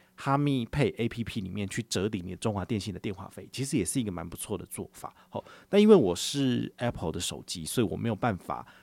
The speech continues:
真的去实验这件事情，那我就没有办法跟你讲说这是真的还是假的，毕竟我没有拿到嘛，吼，所以大家就可以听听网络上的人分享的，然后你自己去试试看。好，这是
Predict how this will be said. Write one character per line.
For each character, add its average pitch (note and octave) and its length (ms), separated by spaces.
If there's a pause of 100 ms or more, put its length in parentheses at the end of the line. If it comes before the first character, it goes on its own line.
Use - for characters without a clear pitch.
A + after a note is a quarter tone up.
(200)
真 E3+ 160
的 D3+ 80
去 C3+ 200
实 - 320
验 A#2+ 200
这 G#2+ 80
件 G2+ 200
事 F2 180
情， - 240 (460)
那 C3+ 140
我 F2+ 140
就 A#2 120
没 G#2 80
有 F2+ 60
办 A2 120
法 F2 60
跟 F#2 120
你 G2+ 60
讲 E2 160
说 F#2+ 140
这 A2+ 100
是 G#2+ 100
真 G2 160
的 E2 80
还 D#2 80
是 F2 80
假 - 220
的， E2+ 80
毕 B2+ 100
竟 A#2 120
我 D#2 40
没 G2 120
有 F2+ 80
拿 E2+ 180
到 G2 160
嘛， - 160
吼， D2+ 160
所 B2+ 140
以 - 20
大 C#3 160
家 B2+ 140
就 C3+ 140
可 - 280
以 G2+ 100 (380)
听 F#3 220
听 F#3+ 180
网 G2 160
络 C3 80
上 C3 180
的 G#2 80
人 F2 200
分 G#2+ 180
享 G2 220
的， D#2+ 80
然 E2+ 120
后 A#2+ 60
你 G#2+ 60
自 - 160
己 G2 60
去 A#2 120
试 - 180
试 A2+ 120
看。 A2+ 200 (280)
好， E2+ 120
这 D3+ 140
是 C#3 260